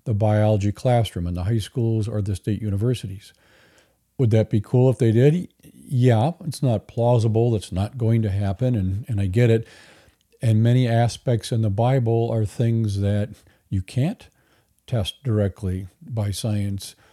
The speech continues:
or reproduce and repeat in a laboratory. But I mentioned before, the same thing goes with the Big Bang. You know,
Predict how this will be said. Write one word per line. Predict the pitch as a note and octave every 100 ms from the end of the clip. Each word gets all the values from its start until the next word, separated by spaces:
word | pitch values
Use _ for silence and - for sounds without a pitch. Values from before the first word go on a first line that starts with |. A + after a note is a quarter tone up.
| _
or | - A2+
reproduce | G2+ A2 G#2+ A2+ G#2+ G#2+ G2 F#2+ -
and | C3 G#2
repeat | G#2 G2 - A#2
in | A2 G2+
a |
laboratory. | G2+ G#2 G2 F#2+ G2+ F#2+ F2+ F#2 G#2 _ _ _ -
But | A2 G#2 -
I | B2
mentioned | G2+ G2+ B2
before, | G#2+ G#2 D3+ C3+
the | G2+
same | - A2
thing | G#2+ A2
goes | G#2+ A2+ A2
with | A#2
the | -
Big | G#2 A2+ G#2
Bang. | A#2+ D3+ G2+ E2+
You |
know, | F2